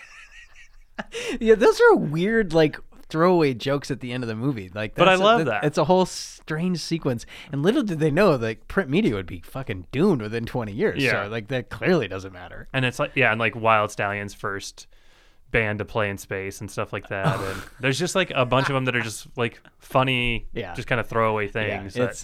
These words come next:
Speaker 1: it, it, yeah.
Speaker 2: But I love that stuff. Like, that's what I love about, like, The Simpsons is there's just,
Speaker 1: Yeah.
Speaker 2: like, a bunch of throwaway jokes just kind of, like,
Speaker 1: Yeah, thrown
Speaker 2: hidden
Speaker 1: in.
Speaker 2: throughout.
Speaker 1: Yeah.
Speaker 2: Yeah.
Speaker 1: No, I
Speaker 2: So I, I, yeah, that type of stuff is funny.
Speaker 1: But I,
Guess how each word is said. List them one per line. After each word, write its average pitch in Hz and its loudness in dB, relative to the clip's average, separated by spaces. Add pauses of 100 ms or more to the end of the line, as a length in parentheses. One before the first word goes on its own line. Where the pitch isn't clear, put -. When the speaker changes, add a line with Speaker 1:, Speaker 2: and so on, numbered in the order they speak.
(120)
Speaker 1:
it, - -8
it, - -20
yeah. 101 -14
Speaker 2:
But 135 4
I 143 6
love 151 2
that 110 0
stuff. 104 -4
Like, 120 0
that's 139 -4
what 131 0
I 127 2
love 120 0
about, 117 0
like, 104 -6
The 110 -6
Simpsons 104 -6
is 101 -6
there's 107 -2
just, - -2
Speaker 1:
Yeah. - 0
Speaker 2:
like, - -2
a 123 0
bunch 107 0
of 110 -6
throwaway 104 0
jokes 98 -6
just - -14
kind 101 -8
of, 92 -12
like, 95 -10 (100)
Speaker 1:
Yeah, 95 -8
thrown 117 -4
Speaker 2:
hidden 123 0
Speaker 1:
in. 98 -6
Speaker 2:
throughout. 101 -2
Speaker 1:
Yeah. 98 -4
Speaker 2:
Yeah. 101 -6
Speaker 1:
No, 294 -6 (120)
I 214 -6
Speaker 2:
So 143 -2
I, 120 -8
I, 139 0
yeah, 104 -4 (100)
that 135 0
type 131 -4
of 113 -8
stuff 95 -12
is 92 -18
funny. 90 -14 (200)
Speaker 1:
But 175 6
I, 147 0